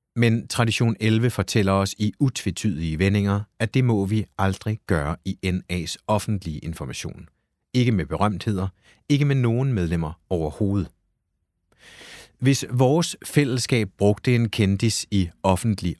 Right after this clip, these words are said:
omtale af N A, og vedkommende senere tog et tilbagefald eller på en anden måde mistede prestige, hvor godt ville det være for vores fællesskabs omdømme?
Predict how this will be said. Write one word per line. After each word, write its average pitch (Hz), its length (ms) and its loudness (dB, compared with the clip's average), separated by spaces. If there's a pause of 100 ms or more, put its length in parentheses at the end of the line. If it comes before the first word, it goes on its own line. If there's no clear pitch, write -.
omtale 95 800 2
af 80 140 -6 (200)
N 87 220 0
A, 113 180 2 (440)
og 131 100 2
vedkommende 135 440 2
senere 135 540 0
tog 104 260 -2
et 104 60 -2
tilbagefald 117 760 0 (240)
eller 110 160 4
på - 160 0
en 117 120 0
anden 120 240 2
måde 101 320 2
mistede 107 440 0
prestige, - 640 -4 (600)
hvor 87 100 0
godt 101 300 0 (220)
ville 104 160 -2
det 117 180 2
være 85 280 0
for - 120 -6
vores 90 300 -2
fællesskabs - 680 -8
omdømme? 76 440 -6